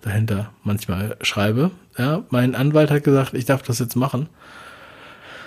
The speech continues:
Also, interessant. <laughs> Interessant. Also, und, ähm, ja, wenn du mein neues Buch haben willst, das kommt Ende Dezember, trag dich ein, fünf ideen punkt com slash Kopfsache.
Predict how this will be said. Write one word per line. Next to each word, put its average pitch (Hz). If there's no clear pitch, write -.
Also, 135
interessant. 156
<laughs> -
Interessant. -
Also, 147
und, 196
ähm, 170
ja, 139
wenn 151
du 156
mein 143
neues 143
Buch 196
haben 175
willst, 175
das -
kommt 160
Ende 147
Dezember, 139
trag 135
dich -
ein, 120
fünf 123
ideen 117
punkt 110
com 107
slash 107
Kopfsache. -